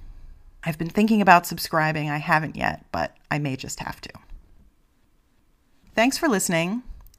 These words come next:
and for talking. Last night, I went to an event on world building and speculative fiction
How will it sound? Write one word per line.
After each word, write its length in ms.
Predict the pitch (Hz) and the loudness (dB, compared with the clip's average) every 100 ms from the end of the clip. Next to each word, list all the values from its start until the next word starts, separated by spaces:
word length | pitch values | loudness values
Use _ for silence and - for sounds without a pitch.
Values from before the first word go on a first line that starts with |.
| _ - | _ -6
and 300 | 180 185 208 | -2 -2 -2
for 140 | 233 | -4
talking. 500 | 214 240 262 - - - - - _ _ _ _ _ _ _ _ _ - | -2 -2 -4 -10 -12 -16 -18 -20 _ _ _ _ _ _ _ _ _ 2
Last 360 | 233 320 - | 4 4 2
night, 380 | 247 214 214 208 - | 4 4 2 2 2
I 60 | |
went 200 | 185 196 | 2 2
to 80 | 220 | 0
an 80 | 220 | -2
event 460 | 196 165 147 151 - - | 0 0 0 -4 -8 -4
on 480 | 151 147 143 143 | -2 -2 -2 -4
world 300 | 156 196 214 | -4 -2 -2
building 580 | 180 139 135 135 135 - | -2 -2 0 -2 -2 -6
and 320 | - 147 143 139 | -4 -4 -4 -6
speculative 580 | - 165 - 165 156 | -6 -6 -6 -8 -8
fiction 680 | 156 165 - - - - - | -8 -10 -8 -8 -8 -10 -12